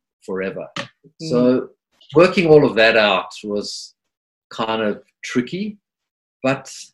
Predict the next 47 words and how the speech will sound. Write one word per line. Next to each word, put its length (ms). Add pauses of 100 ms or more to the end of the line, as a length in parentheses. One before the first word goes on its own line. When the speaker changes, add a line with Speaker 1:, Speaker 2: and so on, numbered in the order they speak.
(340)
Speaker 1:
came 360
together 640 (180)
quite 260
well, 340
actually, 380
in 100
the 160
end. 180 (600)
We're 160
actually 260
gonna 140 (160)
do 180
ten 320
films 340
rather 300
than 140
eight 260
this 140
time. 360 (140)
Speaker 2:
So 480 (440)
segueing 560
straight 260
into 180
the 160
films, 640
uh, 320
which 500 (220)
for 80
me, 220
I 100
love 260
films. 380
So 260
can 260
we 80
kinda 340
talk 320
about, 340
you 60
know, 480
what's, 420
what's 180
coming? 460
What 160
can 100
people 260
expect? 340